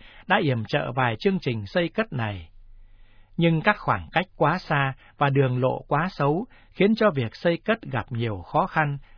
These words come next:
và mắc mỏ. Rất thường khi việc trợ giúp các thổ dân bị chậm lại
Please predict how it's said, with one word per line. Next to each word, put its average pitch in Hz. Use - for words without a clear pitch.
và 117
mắc 113
mỏ. 98
Rất 233
thường 139
khi 208
việc 143
trợ 139
giúp 214
các 240
thổ 107
dân 180
bị 147
chậm 139
lại 127